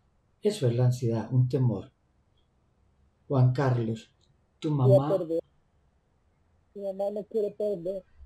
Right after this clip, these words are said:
Speaker 1: Ah, a veces
Speaker 2: Mi
Speaker 1: el
Speaker 2: mamá
Speaker 1: perder es una inversión. Mi abuelo decía, "Si no se rompe el huevo,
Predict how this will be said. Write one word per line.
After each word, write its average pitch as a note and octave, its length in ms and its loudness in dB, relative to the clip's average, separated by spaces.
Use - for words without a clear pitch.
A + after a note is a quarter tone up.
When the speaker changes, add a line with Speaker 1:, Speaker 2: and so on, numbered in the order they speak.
Speaker 1:
Ah, F#2 300 -10
a C3+ 120 2
veces C#3 340 2
Speaker 2:
Mi D3 80 0
Speaker 1:
el D#3 60 2
Speaker 2:
mamá - 100 -4
Speaker 1:
perder B2+ 360 4
es D3+ 160 2
una D3+ 140 0
inversión. C3 680 0
Mi D3+ 100 6
abuelo F3 280 8
decía, D3+ 640 4
"Si D#3 200 -2
no D3+ 160 4
se F#3 160 2
rompe F3+ 380 0
el F3 100 -2
huevo, G3 480 -2